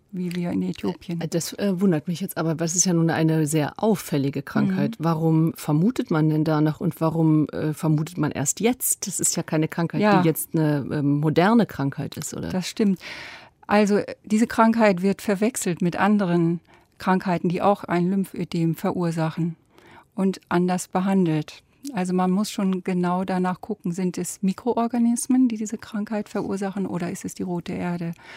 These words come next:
Speaker 1: Und das ist bisher nicht passiert, weil diese Krankheit hat so ein Dasein im Schatten geführt.
Speaker 2: Es betrifft wahrscheinlich auch vor allem arme Menschen, die eben barfuß laufen.
Speaker 1: Richtig, die auch nicht mehr zur Klinik kommen, weil sie wissen,
Speaker 2: Mhm.
Speaker 1: da kriegen sie keine Hilfe.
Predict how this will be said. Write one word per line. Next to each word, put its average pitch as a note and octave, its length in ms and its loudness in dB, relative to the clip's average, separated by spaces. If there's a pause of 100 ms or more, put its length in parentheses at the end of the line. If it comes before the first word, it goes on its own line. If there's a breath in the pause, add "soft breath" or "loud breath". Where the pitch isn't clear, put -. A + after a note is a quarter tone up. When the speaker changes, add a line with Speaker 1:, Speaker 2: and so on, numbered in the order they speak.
(140 loud breath)
Speaker 1:
Und F#3+ 160 0
das F#3+ 160 2
ist - 340 -4
bisher G3+ 400 0
nicht F#3 300 -2
passiert, F#3+ 580 -2 (340 loud breath)
weil F#3+ 140 2
diese F#3 220 0
Krankheit G3 500 -2
hat G3 100 -2
so F#3+ 120 -4
ein F3+ 160 0 (420 loud breath)
Dasein F#3+ 440 2
im G#3 80 0
Schatten F#3+ 480 -2
geführt. G#3 580 -4 (600 soft breath)
Speaker 2:
Es - 120 -12
betrifft - 320 -4
wahrscheinlich C3+ 320 -2
auch C3+ 60 -4
vor - 180 -6
allem C#3+ 160 -2
arme D3 260 2
Menschen, F#3+ 340 2
die D#3 140 0
eben D3+ 140 2
barfuß C#3 340 -2
laufen. F3 400 -2
Speaker 1:
Richtig, G3+ 460 2
die - 120 -2
auch F#3 120 0
nicht G#3+ 160 -2
mehr G#3 100 4
zur G3 160 -2
Klinik G3+ 460 0
kommen, C4+ 400 6
weil G3 160 2
sie F#3+ 160 -6
wissen, F#3+ 180 -2
Speaker 2:
Mhm. G3+ 40 2
Speaker 1:
da F#3 80 -2
kriegen F#3+ 220 0
sie F3+ 120 -4
keine F3 300 0
Hilfe. F#3 500 -2